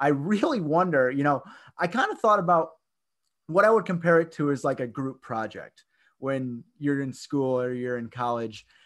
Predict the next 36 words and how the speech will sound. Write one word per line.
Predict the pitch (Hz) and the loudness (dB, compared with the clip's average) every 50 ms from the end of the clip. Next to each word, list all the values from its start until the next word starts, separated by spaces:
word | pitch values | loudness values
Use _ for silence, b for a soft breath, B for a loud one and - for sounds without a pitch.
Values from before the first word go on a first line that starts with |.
| b b _ - | b b _ -8
and | 139 143 143 147 143 147 - | -4 -2 -2 -2 -2 -4 -2
everybody | - 160 160 175 175 170 165 165 165 160 156 | -2 0 2 2 2 2 2 2 2 0 -4
kind | - - - 151 147 147 147 147 | -6 -8 -4 -4 -2 -2 -2 -4
of | 139 123 | -6 -6
has | 127 131 135 139 143 143 123 - - | -4 -2 0 0 0 -2 -4 -10 -12
a | - 139 | -10 -8
role. | 127 117 113 117 127 127 127 131 139 147 165 185 185 b b b b b b b b b _ | -8 -8 -6 -6 -4 -2 0 0 2 0 0 0 -2 b b b b b b b b b _
Um, | 147 135 135 135 131 135 139 135 110 | -6 -2 -2 -2 -2 -4 -8 -6 -2
but | 165 170 175 165 | -2 -2 0 -2
group | - 180 220 220 | -4 -4 -4 -4
projects | - 196 190 190 175 196 190 175 | -2 -2 -2 0 0 -4 -6 -6
can | - - 190 156 | -6 -6 -4 -2
oftentimes | 156 165 165 - 170 160 - 147 151 151 151 151 135 120 | -2 -2 -4 -4 -8 -8 -6 -6 -6 -6 -6 -6 -8 -10
be | 123 123 147 143 135 139 - | -8 -4 -2 -2 -2 -2 -4
a | 139 | -6
lot | 135 127 127 135 139 139 - - | -6 -4 -2 0 0 -2 -2 -6
harder | - - - 135 139 139 135 131 | -18 -6 -2 0 0 0 0 -4
than | 120 120 120 120 117 | -4 -6 -8 -6 -6
doing | 123 127 123 120 110 | -6 -6 -6 -8 -8
something | - - 113 110 110 123 113 113 104 | -10 -10 -10 -10 -8 -10 -10 -10 -8
by | 113 107 104 | -6 -6 -6
yourself, | 107 107 104 107 104 - - 139 123 98 - - _ b b b b b b _ | -6 -10 -12 -14 -16 -12 -6 -4 -4 -4 -6 -10 _ b b b b b b _
because | - - 147 143 127 | -2 0 0 2 2
you | 156 | 2
have | 151 143 - | 0 0 0
to | - 143 | -6 -8
get | 120 - 156 156 156 | -2 2 2 2 2
everybody's | 156 143 147 143 131 139 139 135 131 113 117 | 2 0 0 -2 0 0 -2 -2 -2 -4 -4
input. | 127 123 120 107 - 110 107 101 - _ b b b b _ | -4 -4 -6 -6 -8 -8 -8 -8 -8 _ b b b b _
You | 131 139 | 2 2
have | 147 151 151 | 2 2 0
to | 165 160 | -8 -12
come | - - 147 160 165 156 | -8 -4 -2 -2 -2 -2
to | 160 151 | -2 -4
a | 147 | -4
consensus. | 147 - 147 135 127 - - - 143 147 147 139 - 120 110 104 - | -4 -6 -10 -12 -12 -8 -4 -4 -2 -2 -4 -4 -6 -8 -8 -8 -12